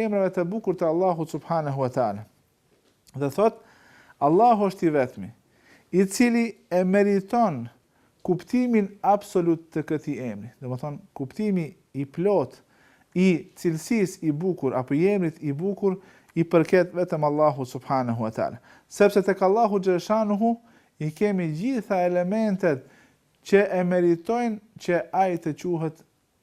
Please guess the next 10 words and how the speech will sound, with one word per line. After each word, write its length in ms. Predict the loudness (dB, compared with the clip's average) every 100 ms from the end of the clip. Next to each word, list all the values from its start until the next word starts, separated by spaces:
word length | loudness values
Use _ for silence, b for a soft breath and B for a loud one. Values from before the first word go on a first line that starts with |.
| _
i 100 | -6
bukuri, 600 | -4 -2 -2 0 -2 -2 -2
apo 320 | -2 0 -2 -2
që 140 | -4 -2
ta 120 | 0
meriton 480 | 0 0 0 -4 -2
këtë 300 | -2 0 -4 -2 -2
emër 260 | 0 0 -2 -8 -10
me 160 | -8
çdo 320 | -6 -2 0